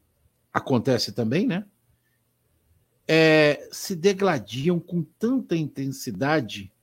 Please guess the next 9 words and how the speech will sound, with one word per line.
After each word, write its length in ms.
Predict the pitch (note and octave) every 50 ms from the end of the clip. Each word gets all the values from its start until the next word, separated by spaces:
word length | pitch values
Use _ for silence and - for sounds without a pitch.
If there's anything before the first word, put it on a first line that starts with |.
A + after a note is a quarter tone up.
| _ _ _ _ _ _ _ _ - - - _
com 240 | - - E3+ D#3 D#3
atos 560 | F3 F#3+ G3+ G3 - - F#3 D3+ - - - - -
tão 180 | - A#3 E4 D#4+
vis 640 | F3+ A#2+ B2+ F3 G3 F#3+ E3 B2 - - - - -
e 80 | F3
tão 240 | - - F#3+ G3+ G3+
baixos 540 | D#3 C3 C3 C#3+ D3+ C#3+ C3 - - C3 A2
de 160 | - C3 C3+
vingança 680 | A2+ A#2 A#2+ A2 G2 C3 D3+ F3 E3+ - - G#2+ F#2